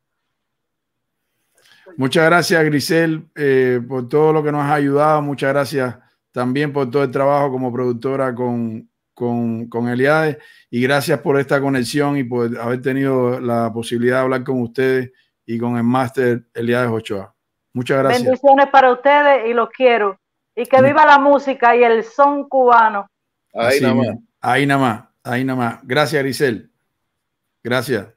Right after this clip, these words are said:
Speaker 1: Seguimos conversando. Déjame leer algunos, algunos. Bueno, aquí no pude leer en ese momento, pero, eh, el animador Omar Provenza dice que es sorpresón tener a, a, a Eliade
Speaker 3: Eliade.
Speaker 1: por acá, lo, lo que se,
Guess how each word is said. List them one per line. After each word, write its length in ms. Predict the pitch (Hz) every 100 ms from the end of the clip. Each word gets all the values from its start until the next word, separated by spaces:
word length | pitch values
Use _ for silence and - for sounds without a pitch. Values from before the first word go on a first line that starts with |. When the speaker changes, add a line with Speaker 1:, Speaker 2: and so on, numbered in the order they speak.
| _ _ _ _ _ _ _ _ _ _ _ _ _ - _ _
Speaker 1:
Seguimos 420 | - 170 185 190
conversando. 560 | 170 165 156 175 185 175
Déjame 260 | 160 170 160
leer 200 | 160 165
algunos, 720 | 156 160 165 165 156 147 147
algunos. 800 | 135 131 147 156 156 147 139 123
Bueno, 240 | 143 175
aquí 600 | 143 131 156 165 165 - _ _ _ _ _ _
no 200 | 143 143
pude 240 | 165 170
leer 200 | 160 156 160
en 100 | 156
ese 180 | -
momento, 440 | 175 151 175 170 160
pero, 300 | 139 123 110 _ _ -
eh, 520 | 131 127 123 120 117
el 160 | 123 123
animador 540 | 127 127 127 139 156
Omar 240 | 147 147
Provenza 380 | 147 147 151 143
dice 240 | 143 143 135
que 80 |
es 60 | 147
sorpresón 600 | 160 123 139 - 165 156
tener 300 | 143 135 143
a, 480 | 143 139 127 120 -
a, 560 | - 117 117 113 110 -
a 140 | - 113
Eliade 320 | 120 147 156
Speaker 3:
Eliade. 180 | 147 -
Speaker 1:
por 140 | 127
acá, 480 | 127 127 151 151 156 - _ _ _
lo, 260 | 127 113 _
lo 120 | 127
que 100 | 117
se, 280 | 117 123 123